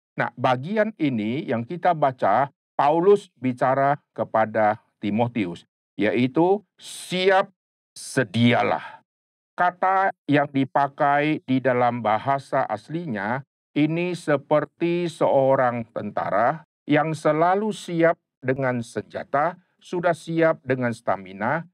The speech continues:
karena begitu ada instruksi atau sirene, kita harus siap, kita sekarang akan berangkat dan akan pergi berperang, maka tentara sudah siap. Bukan baca tutorial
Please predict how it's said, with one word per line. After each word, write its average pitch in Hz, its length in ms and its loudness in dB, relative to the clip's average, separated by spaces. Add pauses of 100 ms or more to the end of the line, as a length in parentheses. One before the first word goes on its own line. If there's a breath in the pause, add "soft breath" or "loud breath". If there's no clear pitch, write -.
(220)
karena 123 480 0
begitu 113 720 0
ada 143 240 2
instruksi 120 720 -4
atau 123 400 0
sirene, 185 720 -4
kita 180 480 0
harus 131 480 -2
siap, 196 320 0 (240)
kita 165 320 0
sekarang 139 480 0
akan 120 320 -2
berangkat 135 480 -2 (160)
dan 113 240 -2
akan 110 480 -2
pergi 131 320 0
berperang, 135 640 0 (240)
maka 156 560 0 (160)
tentara 135 640 2
sudah 123 320 -4
siap. 135 320 0 (320)
Bukan 143 640 -2
baca 127 400 0
tutorial 143 720 2